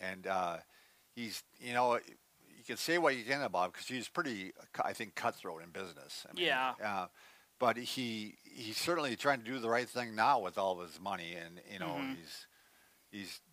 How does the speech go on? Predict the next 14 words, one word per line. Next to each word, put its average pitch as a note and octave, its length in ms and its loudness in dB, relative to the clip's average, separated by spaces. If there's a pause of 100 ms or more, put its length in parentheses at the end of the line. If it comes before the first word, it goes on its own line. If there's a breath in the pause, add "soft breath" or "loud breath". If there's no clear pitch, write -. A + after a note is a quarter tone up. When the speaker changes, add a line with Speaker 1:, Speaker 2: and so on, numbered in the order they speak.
(600)
Speaker 1:
played A#2 160 0
a G#2 40 -6
big G2+ 200 -4
role G#2+ 320 2
in G#2+ 100 -6
the, G2+ 120 -6
getting G#2 260 -6
the F#2+ 80 -4
vaccine G2 540 -2
going, G#2+ 320 -4
and, F2 260 -8 (160)
and F2+ 100 -14
so E2+ 400 0
I G2 260 -2